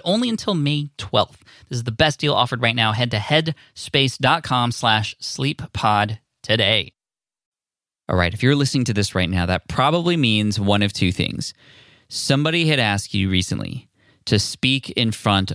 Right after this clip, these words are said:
of another group of people. You've gotten your first public speaking gig, or maybe you've done one of those before and it didn't go so well, and you wanna go back, start over, if you will,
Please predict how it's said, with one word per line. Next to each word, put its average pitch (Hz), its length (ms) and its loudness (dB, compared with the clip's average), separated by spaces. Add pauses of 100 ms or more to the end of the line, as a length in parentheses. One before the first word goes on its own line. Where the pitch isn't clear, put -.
of 95 140 0
another 95 560 2
group 90 400 -2
of 82 240 -2
people. - 440 -6 (480)
You've 92 200 -4
gotten 107 260 -2
your 110 140 -2
first - 580 -2
public 123 340 0
speaking 143 420 0
gig, 139 200 2
or 120 80 0
maybe 135 220 0
you've 127 160 0
done 131 160 2
one 123 100 0
of 117 80 0
those 117 140 2
before 113 400 2
and 107 80 2
it 104 120 -6
didn't 156 200 2
go 131 160 2
so 117 180 0
well, 104 240 2
and 101 100 0
you 98 60 0
wanna 110 160 2
go 113 100 2
back, 107 320 -2
start 135 360 0
over, 110 240 2
if 95 120 -2
you 101 120 2
will, 95 320 2